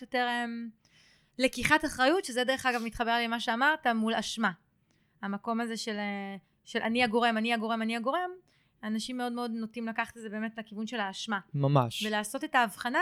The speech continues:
Speaker 1: שיש אשמה, אמ, אוקיי, אפילו אני אעשה עוד הבחנה. יש "אני אשם ב", יש "אני מרגיש אשמה", "אני מרגישה אשמה", ויש לקחת אחריות, אוקיי? אפילו
Speaker 2: כן.
Speaker 1: פירקתי את זה לעוד רובד.
Speaker 2: מהמם.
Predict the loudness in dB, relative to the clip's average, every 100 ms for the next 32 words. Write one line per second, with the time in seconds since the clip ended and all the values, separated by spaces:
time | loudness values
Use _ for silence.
0 | 0 -4 -4 -4 -6 -10 -8 2 2 2
1 | -14 _ _ _ _ _ -8 -6 -4 -6
2 | -12 _ -4 -2 -2 0 2 2 0 0
3 | 0 -2 -6 -8 -10 _ 2 2 2 -4
4 | 0 0 0 0 2 2 2 0 4 4
5 | 2 -14 _ 0 2 2 0 -6 _ _
6 | -4 -2 0 0 -2 -2 -4 -4 -6 4
7 | 6 6 0 _ -10 -8 -8 -10 2 2
8 | 4 4 4 2 _ _ 4 6 6 2
9 | 0 0 0 -6 -4 -2 -2 -6 -6 0
10 | 0 -2 -2 6 6 4 -6 -4 -4 -2
11 | -4 -6 -16 -20 -20 _ _ 2 4 4